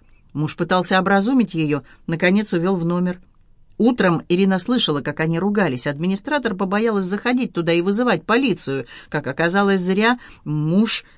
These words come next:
всё же свёл с женой счёты. "А кто вёл дело?" поинтересовался Пименов. Адвокат хмыкнул. "А ты угадай с трёх раз. Поленов? Он голубчик". Журналист заскрипел зубами.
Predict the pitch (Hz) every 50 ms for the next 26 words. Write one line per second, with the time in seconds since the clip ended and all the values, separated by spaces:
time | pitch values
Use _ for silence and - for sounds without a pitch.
0 | _ - - - 175 160 151 175 180 - - 214 254 302 277 208 160 147 165 180
1 | 175 165 151 143 - - - 226 208 165 - - 117 - - _ _ _ _ _
2 | _ _ _ _ _ - 165 160 - - - 285 269 269 247 269 262 254 233 220
3 | 233 254 240 175 156 151 - 160 156 151 147 160 160 160 - 185 170 160 156 -
4 | - 170 160 - 165 143 139 135 135 127 - - _ _ - - _ _ _ -
5 | - 165 135 143 143 139 - 143 - - - 165 156 143 - - 143 139 135 -
6 | - - - 226 233 - 262 240 226 214 240 240 196 170 147 139 - - 151 156
7 | - - 151 139 127 - - - - _ - - 175 175 185 240 277 240 170 -
8 | - _ _ _ _ - _ _ - - - 185 196 180 175 170 165 180 185 180
9 | 165 147 123 - - - 123 - _ _ _ _ - _ _ _ _ _ _ _
10 | _ - 151 143 156 156 156 185 175 170 170 165 160 - - 170 165 180 175 -
11 | - 180 190 185 180 170 156 151 160 190 190 180 180 165 147 147 143 139